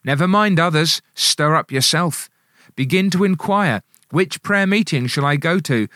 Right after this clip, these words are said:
For I mean to join the people of God and let them hear my voice, or at least have my presence.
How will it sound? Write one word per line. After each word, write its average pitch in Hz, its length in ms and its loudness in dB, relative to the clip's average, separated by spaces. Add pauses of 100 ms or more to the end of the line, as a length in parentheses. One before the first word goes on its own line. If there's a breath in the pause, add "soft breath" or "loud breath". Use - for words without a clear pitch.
(120 loud breath)
For 135 120 -4
I 127 120 2
mean 160 260 0
to 156 100 0
join 156 420 2
the 131 60 2
people 165 380 -2
of 127 120 -4
God 170 300 0
and 123 140 0
let 160 180 0
them 131 120 -2
hear 147 200 2
my 156 300 0
voice, 156 400 0
or 135 140 2
at 107 80 0
least 170 240 0
have 165 180 -2
my 156 220 0
presence. 151 580 -4